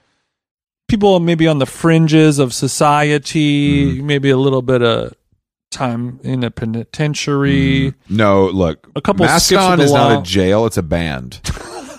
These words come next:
Speaker 1: Maybe they w-, had to serve some time in the band Mastodon.
Speaker 2: <laughs>
Speaker 1: Whatever
Speaker 2: Yeah,
Speaker 1: it may be,
Speaker 2: I fucking
Speaker 1: you know?
Speaker 2: played drums for six months. It was the worst six months of my life.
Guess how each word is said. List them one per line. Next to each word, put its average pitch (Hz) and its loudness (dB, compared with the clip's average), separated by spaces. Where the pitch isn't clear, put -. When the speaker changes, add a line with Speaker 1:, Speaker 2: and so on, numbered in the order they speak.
Speaker 1:
Maybe 165 4
they 160 6
w-, 156 4
had 151 -2
to 151 -4
serve 156 0
some 147 -6
time 151 0
in 143 2
the 131 2
band 139 -4
Mastodon. 143 -4
Speaker 2:
<laughs> - -14
Speaker 1:
Whatever 269 4
Speaker 2:
Yeah, 143 4
Speaker 1:
it - 2
may 175 6
be, - -
Speaker 2:
I 151 4
fucking 156 4
Speaker 1:
you 147 4
know? 143 4
Speaker 2:
played 131 4
drums 113 0
for 98 -8
six 98 -2
months. 92 0
It 110 0
was 107 0
the 101 0
worst 95 0
six 87 -4
months 92 -4
of 87 -8
my 85 -2
life. 82 -2